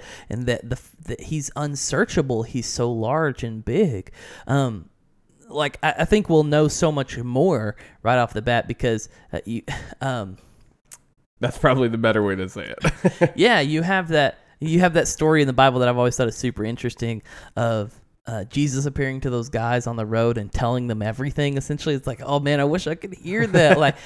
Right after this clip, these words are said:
Speaker 1: there will definitely be that, and we'll have newfound appreciation for what we experienced here on this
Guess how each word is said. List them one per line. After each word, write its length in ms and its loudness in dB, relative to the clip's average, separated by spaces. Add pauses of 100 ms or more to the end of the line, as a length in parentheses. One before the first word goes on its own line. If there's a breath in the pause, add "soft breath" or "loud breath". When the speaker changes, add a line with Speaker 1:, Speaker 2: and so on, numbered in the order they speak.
(120 loud breath)
Speaker 1:
there 160 4
will 120 6
definitely 460 0
be 160 -6
that, 520 0 (220 loud breath)
and 180 -2
we'll 160 4
have 480 0
newfound 840 0
appreciation 720 -2
for 120 -2
what 220 0
we 160 0
experienced 640 -4
here 160 0
on 80 -2
this 180 -6